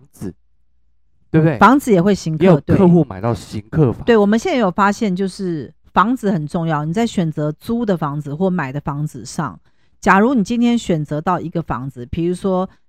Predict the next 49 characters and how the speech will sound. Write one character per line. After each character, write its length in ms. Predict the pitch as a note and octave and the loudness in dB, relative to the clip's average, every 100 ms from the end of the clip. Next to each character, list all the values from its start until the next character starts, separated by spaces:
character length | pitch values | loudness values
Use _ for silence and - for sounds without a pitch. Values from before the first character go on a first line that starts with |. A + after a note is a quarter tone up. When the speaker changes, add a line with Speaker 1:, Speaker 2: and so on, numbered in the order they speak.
| _ | _
Speaker 2:
你 140 | F3 | -6
现 180 | D#3 A#3+ | -2 0
在 60 | G#3+ | 0
就 80 | |
刚 180 | G#3 G3+ | -2 -2
好 100 | G3 | 0
买 200 | E3+ C#3 | -2 -4
了 80 | C#3 | -4
一 80 | E3+ | -6
间 220 | - E3 | -4 -4
房 200 | D#3+ B2+ | -4 -8
子， 120 | - | -8
然 100 | C3+ | -6
后 100 | E3 | -4
你 140 | G3 D#3 | -4 -4
来 140 | C#3+ | -4
问 260 | F3 F3+ D#3 | -4 -4 -4
沈 160 | - | -6
荣 80 | D3 | -6
老 160 | D#3 A#2 | -6 -8
师 340 | - D3 C#3+ D3 | -12 -10 -12 -6
，“这 140 | G#3+ | -4
房 200 | E3+ D3 | -4 -6
子 320 | D#3 D3 A#2 - _ _ _ | -8 -10 -14 -16 _ _ _
对 160 | A#3+ F#3+ | 0 2
你 60 | |
的 60 | E3+ | 0
运 200 | G3+ F3 | -2 -2
气 200 | - E3 | -4 -10
怎 160 | C3+ | -10
样？” 200 | C3+ C3+ E3 | -12 -8 -4
如 80 | |
果 160 | A3 G3+ | -2 -2
测 160 | D#3 G3 | -2 -2
到 160 | F3 | -2
刑 320 | D#3 - C3+ | -2 -8 -12
克 220 | C#3 F#3 C#3 | -8 -6 -6
啊， 240 | A2 G#2+ | -8 -12
你 100 | D3+ | -10
通 240 | D3 G#3+ A3+ | -4 -2 -2
常 280 | G3+ C#3+ | -4 -6
都 100 | D#3 | -4
会 100 | F3+ | -4
觉 180 | E3+ C#3 | -4 -6
得 40 | C#3 | -10
住 180 | - | -8
在 160 | E3 D#3 | -6 -6
里 120 | B2 | -6
面 240 | C#3 C#3 | -12 -12